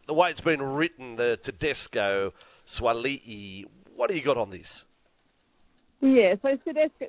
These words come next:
Speaker 2: Tedesco, seven seasons with the Tricolours, obviously a veteran, their captain in this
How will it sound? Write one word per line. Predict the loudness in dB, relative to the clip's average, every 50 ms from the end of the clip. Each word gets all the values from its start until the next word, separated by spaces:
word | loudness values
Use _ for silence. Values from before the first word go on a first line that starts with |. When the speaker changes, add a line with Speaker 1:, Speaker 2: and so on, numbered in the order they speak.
| -10
Speaker 2:
Tedesco, | -8 -6 -6 -6 -6 -6 -6 -6 -4 -4
seven | -4 -2 -2 -2 -4 -4
seasons | -4 -6 -6 -6 -6 -8 -10 -10
with | -10 -10
the | -12 -12 -10 -8
Tricolours, | -6 -6 -6 -6 -6 -6 -6 -4 -4 -4 -6 -6
obviously | -8 -8 -8 -8 -8 -6 -6 -6
a | -4
veteran, | -4 -6 -6 -6 -6 -4 -4 -2 -2 -2 -2 -2
their | -2 -2 -2 -2 -6 -8
captain | -10 -10 -8 _ -6 -6
in | -6 -6 -6
this | -8 -8